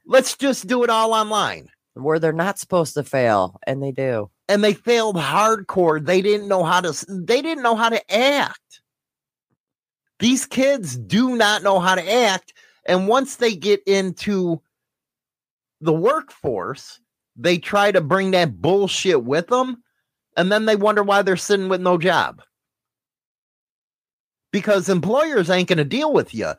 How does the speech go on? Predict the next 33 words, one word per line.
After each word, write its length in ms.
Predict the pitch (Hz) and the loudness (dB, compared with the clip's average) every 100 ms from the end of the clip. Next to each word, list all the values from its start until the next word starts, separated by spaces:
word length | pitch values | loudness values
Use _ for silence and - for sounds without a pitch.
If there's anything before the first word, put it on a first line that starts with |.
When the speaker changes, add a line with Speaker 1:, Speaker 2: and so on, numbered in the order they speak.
| _ _ - | _ _ -14
Speaker 1:
They 460 | 113 156 226 269 | -4 0 2 0
do 500 | 214 131 160 214 214 | -4 -4 0 0 0
not 480 | 202 165 175 170 160 | 0 2 2 0 -6
get 400 | 120 175 165 - | 0 0 0 -8
you 260 | 151 170 156 | -6 -6 -2
ready 380 | 139 147 156 156 | 2 2 2 -4
for 280 | - 131 123 | -2 0 0
life 520 | 113 127 185 175 - | 0 2 2 0 -2
anymore. 600 | 120 110 98 85 71 64 _ _ _ _ _ _ _ _ _ _ _ _ _ _ _ _ _ _ _ _ _ _ _ _ _ _ _ _ | -4 -4 -10 -12 -12 -16 _ _ _ _ _ _ _ _ _ _ _ _ _ _ _ _ _ _ _ _ _ _ _ _ _ _ _ _
We 160 | 196 277 | 0 2
can 220 | 240 202 | 0 0
look 180 | 202 214 | 0 0
at 160 | 180 | 0
that. 300 | 226 233 196 | 2 0 0
They 320 | 190 160 240 | -2 0 0
wanna 220 | 294 262 196 | 0 0 0
push 320 | 214 202 214 | 0 -2 0
everybody 440 | 202 196 185 175 | -2 0 0 2
in 80 | 160 | 0
the 80 | 147 | -2
college 480 | 208 247 240 190 151 | 0 0 2 0 0
when 180 | 170 165 | -2 -2
the 80 | |
trades 840 | - - 269 226 156 147 156 - - _ _ _ _ _ - | -2 0 2 2 0 -4 -10 -14 -16 _ _ _ _ _ 0
is 180 | 180 170 | 0 2
what 180 | 196 190 | 0 2
they 120 | 175 | 0
need 200 | 175 147 | 0 -2
to 60 | |
push. 600 | - 240 226 - - - - _ _ _ _ _ _ _ _ _ _ | -2 0 0 -2 -12 -14 -18 _ _ _ _ _ _ _ _ _ _
You 160 | 165 226 | 0 2
got 160 | 190 | 2
elect-, 560 | 170 202 233 - - | 2 2 0 -2 -8